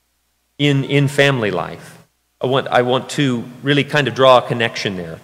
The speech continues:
between the Eucharist as a sacrifice sacrament, Jesus dying on the cross for us and all that he suffered and all of the love that he, uh, uh, bore in, in, in shedding his blood.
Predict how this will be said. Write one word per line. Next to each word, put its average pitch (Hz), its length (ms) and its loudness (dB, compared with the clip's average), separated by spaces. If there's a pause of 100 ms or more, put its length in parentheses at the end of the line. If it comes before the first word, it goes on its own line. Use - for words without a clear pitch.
between 120 640 -6 (380)
the 117 60 -6
Eucharist 156 460 0
as 113 140 0
a 113 40 -2
sacrifice 147 680 2
sacrament, 135 560 0
Jesus 143 540 -2 (300)
dying 143 380 4
on 147 120 2
the 135 80 -2
cross 139 380 4
for 135 220 2
us 131 180 2
and 123 60 -2
all 131 240 2
that 117 220 -2
he 160 120 -2
suffered 151 600 2 (420)
and 127 120 0
all 143 160 6
of 135 80 2
the 135 100 4
love 135 320 6
that 135 140 2
he, 147 200 -2 (720)
uh, - 220 -12 (840)
uh, 117 160 -14 (140)
bore 165 500 4
in, 120 280 0
in, 110 340 -2
in 117 160 -6
shedding 147 320 2
his 113 140 -2
blood. 139 440 2